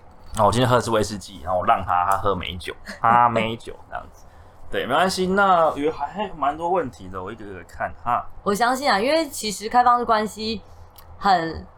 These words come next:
Speaker 2: 容易被误用。
Speaker 1: 嗯。
Speaker 2: 对，因为我自己也会蛮容易碰到或听说，有些人他说他是开放式关系。
Speaker 1: 对。
Speaker 2: 可有些男生想跟我搭讪，他跟我说他是开放式关系，可是花一点点力气，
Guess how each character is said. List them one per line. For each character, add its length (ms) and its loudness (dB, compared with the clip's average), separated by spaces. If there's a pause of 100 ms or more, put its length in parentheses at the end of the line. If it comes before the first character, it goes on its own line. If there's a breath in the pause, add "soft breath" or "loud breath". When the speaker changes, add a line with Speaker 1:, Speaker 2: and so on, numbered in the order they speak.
(240)
Speaker 2:
容 180 2
易 120 0
被 180 4
误 260 0
用。 220 0 (500)
Speaker 1:
嗯。 300 -2 (220)
Speaker 2:
对， 120 0
因 60 4
为 40 4
我 100 4
自 180 -6
己 220 -2
也 260 2
会 600 -2
蛮 200 2
容 200 2
易 460 -4 (120)
碰 320 2
到 240 4
或 120 2
听 280 -2
说， 360 0 (260 loud breath)
有 120 0
些 220 4
人 240 2
他 180 2
说 160 2
他 100 2
是 80 -4
开 200 -4
放 160 0
式 120 -6
关 220 -2
系。 340 -16 (280)
Speaker 1:
对。 160 -10 (240)
Speaker 2:
可 100 4
有 60 6
些 120 4
男 180 4
生 140 2
想 120 0
跟 120 2
我 40 4
搭 200 2
讪， 140 0
他 60 -4
跟 140 -2
我 20 -2
说 200 -8
他 120 -6
是 80 -8
开 180 -6
放 140 -4
式 140 -16
关 180 -6
系， 160 -20 (320 loud breath)
可 60 -2
是 180 0 (240)
花 220 4
一 60 0
点 160 2
点 120 2
力 120 0
气， 220 -8